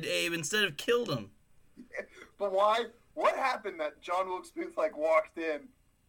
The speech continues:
Speaker 2: and he, like, did he have a change of heart, or did Abe turn around and goes, "Oh, hi, John.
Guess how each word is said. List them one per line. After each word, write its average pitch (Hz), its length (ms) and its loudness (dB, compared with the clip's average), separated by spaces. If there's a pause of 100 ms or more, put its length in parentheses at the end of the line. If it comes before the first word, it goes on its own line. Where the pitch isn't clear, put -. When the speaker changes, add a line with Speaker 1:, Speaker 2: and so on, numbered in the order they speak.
(460)
Speaker 2:
and 160 120 -8
he, 160 120 -4
like, 143 280 0 (320)
did 170 80 -8
he 185 80 -4
have 185 80 -4
a 180 40 -10
change 196 280 -8
of 165 80 -4
heart, 208 320 0
or 208 40 -10
did 165 200 -8
Abe 170 360 -4
turn 180 140 -10
around 160 200 -4
and 156 100 -12
goes, 147 140 -4 (880)
"Oh, 285 160 4
hi, 240 240 0
John. 202 540 -4